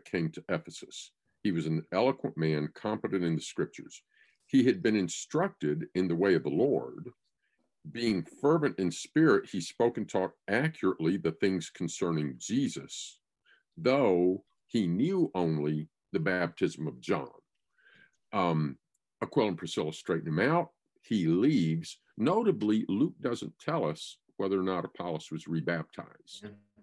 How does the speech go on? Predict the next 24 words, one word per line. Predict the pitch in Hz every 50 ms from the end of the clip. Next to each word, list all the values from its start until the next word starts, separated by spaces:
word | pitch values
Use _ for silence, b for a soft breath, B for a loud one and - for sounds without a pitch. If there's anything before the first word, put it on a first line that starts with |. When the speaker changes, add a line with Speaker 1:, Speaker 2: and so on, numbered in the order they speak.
| _ _ _ _ _ _ - 85 85 87
Speaker 1:
Uh, | 90 90 85 82 - _ - 92
we | 92 85
can | - 85 80 82
maybe | 85 82 78
talk | 78 - 95 80 78
about | 80 78 78 80 -
that | 98 90 85 85 - _ -
a | 82
little | 78 76 67
bit. | - - - -
The | - -
text | - 131 135 131 - -
doesn't | - 85 - - - - -
say, | - - 147 151 117 76 76
so | 76 - - 98 78 78
he | 87 82
may | 73 76 82 82
have | 80 71
been | 69 80 78 76
or | 71
may | 67 69 69 67
not | 67 69 87 101 104 98
have | - - -
been. | - 67 - -